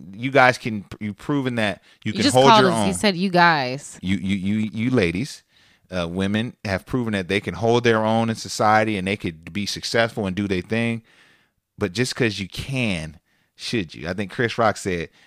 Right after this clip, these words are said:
Speaker 1: "You could drive a car with your foot if you want to, but should you do it?" <laughs> So that's all I'm saying is to be safe, it's a little more safe to have three ladies together than just one. If I'm a bad guy,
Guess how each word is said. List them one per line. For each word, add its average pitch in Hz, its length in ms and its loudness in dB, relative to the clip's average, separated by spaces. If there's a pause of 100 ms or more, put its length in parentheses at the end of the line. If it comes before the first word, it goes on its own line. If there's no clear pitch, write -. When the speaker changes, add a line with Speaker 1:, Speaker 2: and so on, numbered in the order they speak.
Speaker 1:
"You 117 140 -4
could 87 240 -6
drive 101 300 4
a 92 40 0
car 113 220 -2
with 101 180 0
your 87 100 -4
foot - 420 0
if 95 180 -6
you 90 80 -4
want 98 300 -6
to, 107 280 -6 (260)
but 82 120 -4
should 101 260 -4
you 92 100 -6
do 104 180 2 (120)
it?" - 800 -4
<laughs> - 0 - (920)
So 127 180 4
that's 139 200 6
all 107 160 6
I'm 92 120 0
saying 80 340 -2
is 80 340 -6
to 92 140 -4
be 101 180 -2
safe, 98 460 0 (380)
it's 87 220 -8
a - 20 -12
little 98 280 -2
more 92 140 0
safe 104 240 0
to 85 80 -2
have 80 300 -2 (160)
three 87 260 -2
ladies 85 560 -4 (380)
together 87 440 -2
than 80 180 -8
just 82 180 -8
one. 82 300 -8 (380)
If 85 140 -12
I'm 92 140 -4
a 85 60 -6
bad 98 340 4
guy, 80 280 -2